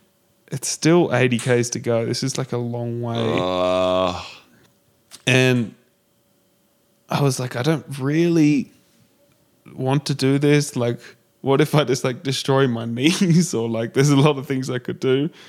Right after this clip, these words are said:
Speaker 1: And then, um, I'd kind of, like,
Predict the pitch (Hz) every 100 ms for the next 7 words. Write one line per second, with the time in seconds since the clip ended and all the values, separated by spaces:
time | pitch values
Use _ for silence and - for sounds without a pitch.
0 | - - - _ _ _ _ _ 139 143
1 | 139 139 135 127 127 - _ _ _ _
2 | _ 123 127 127 120 113 117 - _ _
3 | _ _ _ _ _ _ 123 127 139 131
4 | 135 123 127 117 117 120